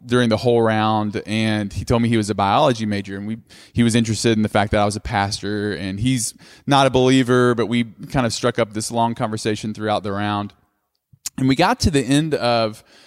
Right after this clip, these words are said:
our round, and I was like, "All right, so we've been talking all kinds of stuff about, like, the origin of life and what you think about that and that sort of thing, but I wanna hear what you think about death. Like, what do you think happens when you die?"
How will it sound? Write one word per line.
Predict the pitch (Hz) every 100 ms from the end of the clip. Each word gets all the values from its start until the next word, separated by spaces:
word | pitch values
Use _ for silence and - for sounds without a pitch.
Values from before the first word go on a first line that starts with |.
| _ -
our | 127 123
round, | 123 135
and | 123
I |
was | 120
like, | 123 -
"All | 208
right, | 151
so | 147
we've | 160
been | 170
talking | 156 151 139 113 -
all | - 131 127
kinds | 135 127 110
of |
stuff | - 104
about, | 95 82
like, | 92
the | -
origin | - 127 123
of | 110
life | 156 160 156 120
and | 113
what | 95
you | 110
think | 131 123
about | 113 120
that | 120 113 110 78
and | 101
that | 98
sort | - 110
of |
thing, | 110 107
but | -
I |
wanna | 156 247
hear | 202 151
what | 117 117 123 117
you | 120
think | 123 113
about | 98 82 104
death. | 120 90 -
Like, | - -
what | - 131
do |
you | 170
think | 185
happens | 160 151 123
when | 113
you | 95
die?" | 90 65 143